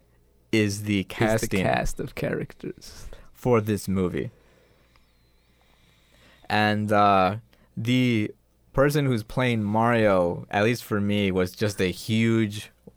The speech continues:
Speaker 1: I think, and, and it apparently
Speaker 2: And from
Speaker 1: it seems like
Speaker 2: majority of
Speaker 1: from
Speaker 2: people.
Speaker 1: majority of people was a why.
Speaker 2: It w-, and, like, a, a what the f-
Speaker 1: Yeah, like, out of all the people they could have picked, it makes sense,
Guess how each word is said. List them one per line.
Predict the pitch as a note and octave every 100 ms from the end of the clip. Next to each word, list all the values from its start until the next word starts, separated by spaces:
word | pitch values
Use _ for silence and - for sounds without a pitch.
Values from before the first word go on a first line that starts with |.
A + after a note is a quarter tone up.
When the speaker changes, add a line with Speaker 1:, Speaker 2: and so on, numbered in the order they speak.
| _ -
Speaker 1:
I | A2
think, | F3 F#3
and, | C#3+ D3+
and | C3+ C3
it | C3+
apparently | C3+ D#3 E3 E3+ B2+
Speaker 2:
And | D3+
from | E3 D3+
Speaker 1:
it | C3
seems | A#2+ C3
like | B2+
Speaker 2:
majority | C#3+ D#3 C#3+ A#2+ B2+
of | B2
Speaker 1:
from | C3+ B2+
Speaker 2:
people. | B2
Speaker 1:
majority | A#2 B2+ C3+ A#2 A2
of |
people | - G#2+ G#2 F#2+ -
was | A2 G#2
a |
why. | F#2+ G#2 G2+ F#2+ F2 E2+ -
Speaker 2:
It | C3
w-, | C#3+ D#3+ - _ _ -
and, | B2 C3
like, | B2
a, | A#2 A2 G#2 A2 -
a | G#2+
what | G#2+ A#2 -
the | A2+
f- | - - _ _ -
Speaker 1:
Yeah, | A2 B2
like, | A#2 A2 G#2 B2+
out | C3+
of | A#2 -
all | B2+ D3+
the | D#3
people | D3+ C#3 C3+
they | B2
could | - A#2+
have | A2
picked, | A#2 G#2 D3
it | D3+
makes | D3+ E3 E3+ D3+
sense, | - - C#3 C#3